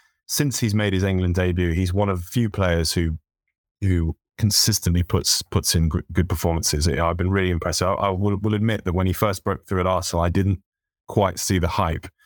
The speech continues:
But I always said, when he plays for England, he looks unbelievable. And I think now we're obviously seeing the kind of fruits of,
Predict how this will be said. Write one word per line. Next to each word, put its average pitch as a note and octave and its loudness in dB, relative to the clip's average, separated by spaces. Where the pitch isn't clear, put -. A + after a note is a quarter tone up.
But F#2+ -2
I G#2+ 2
always B2+ 0
said, G2 0
when A2 0
he A#2+ 0
plays C#3+ -2
for A#2 -2
England, F#2+ 0
he F2+ 2
looks F2+ -2
unbelievable. F2+ 0
And E2 0
I E2+ 0
think F#2 -2
now F#2+ 0
we're F#2 0
obviously F2 0
seeing F2+ 0
the F2 0
kind F2 -2
of E2+ -2
fruits - 0
of, D#2+ -2